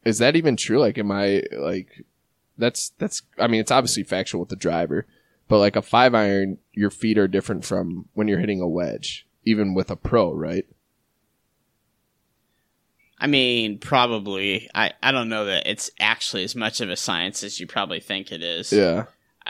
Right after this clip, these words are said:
Speaker 2: A lot of, a lot of it's just comfort, because I think it's repetition, getting,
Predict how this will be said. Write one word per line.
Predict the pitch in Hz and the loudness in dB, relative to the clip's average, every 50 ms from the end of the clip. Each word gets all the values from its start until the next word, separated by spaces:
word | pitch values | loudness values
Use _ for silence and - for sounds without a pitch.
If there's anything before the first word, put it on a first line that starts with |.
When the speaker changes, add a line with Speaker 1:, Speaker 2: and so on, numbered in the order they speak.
| - | -8
Speaker 2:
A | - 117 127 | -6 -4 -4
lot | 120 104 107 110 117 110 | -2 0 0 2 2 0
of, | - - | 0 -4
a | 107 | -6
lot | 117 120 117 117 113 | -2 2 2 2 2
of | 113 104 | 2 0
it's | 95 90 - - | -2 -4 -4 -6
just | - 104 90 - - | -4 -4 -4 -4 -6
comfort, | - - 123 110 107 - 101 92 80 - - | -4 -2 -2 -2 -2 -4 -6 -6 -6 -8 -8
because | - 101 - - 117 98 90 82 - - - - - _ _ _ _ _ _ _ _ - | -8 -8 -6 -4 -4 -2 -2 -4 -6 -6 -8 -8 -10 _ _ _ _ _ _ _ _ -6
I | - | -6
think | 127 - 135 117 - - _ _ _ - | -2 0 0 -2 -2 -4 _ _ _ -14
it's | 120 110 - 117 | -12 -10 -4 0
repetition, | 120 117 - - 98 - - 135 123 - - 113 107 104 95 98 58 98 | 0 0 0 -2 -10 -6 -4 -2 -2 0 0 -2 -2 -2 -6 -10 -6 0
getting, | 120 113 107 117 110 104 98 95 87 - _ _ | 0 2 4 4 2 2 0 -4 -8 -8 _ _